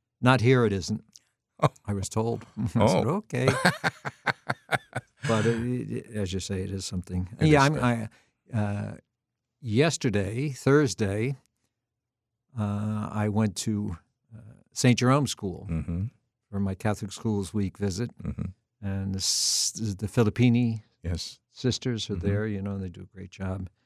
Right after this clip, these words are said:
Speaker 1: Sister Elizabeth is the principal there. She's wonderful. And the Filippini sisters are celebrating this year the three hundred fiftieth anniversary of their foundress,
Speaker 2: Oh.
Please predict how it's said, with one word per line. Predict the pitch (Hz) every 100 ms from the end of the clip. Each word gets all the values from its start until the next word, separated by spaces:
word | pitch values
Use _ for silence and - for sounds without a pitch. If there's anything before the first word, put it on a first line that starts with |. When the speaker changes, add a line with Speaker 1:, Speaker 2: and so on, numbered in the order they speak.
| _ _ _ _
Speaker 1:
Sister | - 104 - 95
Elizabeth | 98 90 95 95 -
is | 90 87
the | -
principal | - 101 - 90 95
there. | 95
She's | 87 92
wonderful. | 98 101 - 95 107 _ _ _ _ -
And | 123 120 120 120
the |
Filippini | 120 165 135 156 135 104
sisters | - 240 - 131 110
are | 117 110
celebrating | - 127 120 110 107 104
this | 101 101 110
year | 104 107
the | 104 101 101
three | 98 127
hundred | 117 107 -
fiftieth | 113 - 104 92
anniversary | 104 98 113 135 104 92
of | 92
their | 98 98
foundress, | - 175 101 - - -
Speaker 2:
Oh. | 110 135